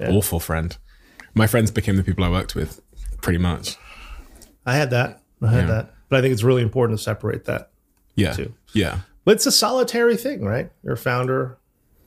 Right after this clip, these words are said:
Speaker 1: you know, it's just kinda, especially when Greg kinda, you know,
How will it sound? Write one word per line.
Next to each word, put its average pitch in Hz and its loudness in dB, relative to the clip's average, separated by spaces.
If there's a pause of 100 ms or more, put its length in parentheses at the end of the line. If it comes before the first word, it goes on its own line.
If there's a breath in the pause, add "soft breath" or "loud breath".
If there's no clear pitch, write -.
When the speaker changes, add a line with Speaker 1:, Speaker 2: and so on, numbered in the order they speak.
(120)
Speaker 1:
you 110 -2
know, 120 -2
it's - -16
just - -10
kinda, 117 -4 (220 loud breath)
especially 165 2
when 135 2
Greg 127 2
kinda, 117 2
you 117 0
know, 110 2